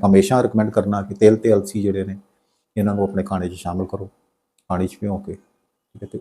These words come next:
ਉੱਥੋਂ ਪ੍ਰੋਟੀਨ ਤੁਹਾਨੂੰ ਬਹੁਤ ਵਧੀਆ ਮਿਲੇਗਾ, ਨਾਲੇ ਗੁੱਡ ਫੈਟਸ ਵੀ ਮਿਲਣਗੀਆਂ,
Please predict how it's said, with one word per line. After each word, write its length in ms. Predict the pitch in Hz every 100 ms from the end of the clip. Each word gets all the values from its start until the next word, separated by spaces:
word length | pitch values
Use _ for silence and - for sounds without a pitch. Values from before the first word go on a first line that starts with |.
| 117
ਉੱਥੋਂ 300 | 113 - 113
ਪ੍ਰੋਟੀਨ 360 | 104 107 101
ਤੁਹਾਨੂੰ 280 | 101 101 90
ਬਹੁਤ 280 | 92 107 104
ਵਧੀਆ 220 | 95 104
ਮਿਲੇਗਾ, 300 | 95 95 92
ਨਾਲੇ 260 | 95 92 95
ਗੁੱਡ 160 | 98
ਫੈਟਸ 340 | 104 90 85 -
ਵੀ 60 | 101
ਮਿਲਣਗੀਆਂ, 420 | 101 101 98